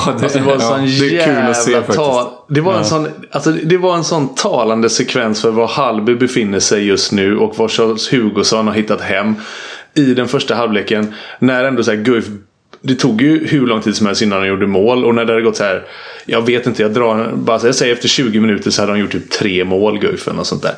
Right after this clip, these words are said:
Speaker 2: Men så började ju till slut då att de i alla fall, ja, de börjar byta lite mål fram och tillbaka. Men då, så,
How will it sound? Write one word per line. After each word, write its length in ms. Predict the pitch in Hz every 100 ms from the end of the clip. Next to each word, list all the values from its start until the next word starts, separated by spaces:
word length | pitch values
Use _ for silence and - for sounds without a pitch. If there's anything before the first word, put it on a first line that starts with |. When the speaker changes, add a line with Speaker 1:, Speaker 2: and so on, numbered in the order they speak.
| - - - - -
Speaker 2:
Men 180 | - 120
så 100 | 123
började 480 | 113 147 135 117 123
ju 60 | 131
till 140 | -
slut 320 | - 113 104
då 300 | 113 98 98 -
att 120 | 107
de 100 | 110
i 60 | 110
alla 120 | 98
fall, 300 | 107 95 95
ja, 120 | 101
de 160 | 107 104
börjar 180 | 107 107
byta 460 | 120 110 98 123
lite 220 | 143 139
mål 220 | 143 107 -
fram 220 | 107 95
och 60 |
tillbaka. 440 | 95 104 95 - 107
Men 100 | 135
då, 240 | 151 127
så, 140 | 117